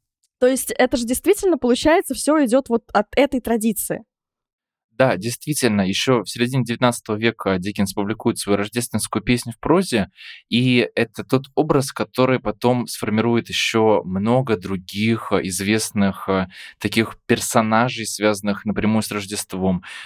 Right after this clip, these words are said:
Speaker 2: Дадж-, даже тот же самый Гринч, это все равно все вдохновлено Скруджем. Да, и мне кажется, даже на каком-то фонетическом уровне даже эти имена, они пересекаются, безусловно.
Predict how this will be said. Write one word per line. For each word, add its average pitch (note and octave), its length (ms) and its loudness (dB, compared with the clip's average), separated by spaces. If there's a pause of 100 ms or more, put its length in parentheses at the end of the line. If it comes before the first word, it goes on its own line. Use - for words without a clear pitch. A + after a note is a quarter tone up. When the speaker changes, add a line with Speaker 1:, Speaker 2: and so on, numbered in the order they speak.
Speaker 2:
Дадж-, G#2 540 2
даже A2 600 2
тот A2+ 220 -4
же G#2+ 100 -2
самый G#2+ 300 0
Гринч, C3+ 560 0
это G#2 160 -4
все - 200 -4
равно A2+ 140 2
все - 180 -8
вдохновлено G2+ 560 0
Скруджем. G2+ 720 -4 (300)
Да, G#2 140 2
и - 20 4
мне G2+ 140 0
кажется, F#2+ 340 -6
даже G2 280 0
на F#2+ 100 2
каком-то G2+ 400 -2 (240)
фонетическом A2 800 0
уровне G2+ 320 0
даже F#2+ 240 -2
эти F#2 200 -6
имена, G2+ 420 2
они F#2+ 180 0
пересекаются, G2+ 760 -4
безусловно. C3+ 720 -2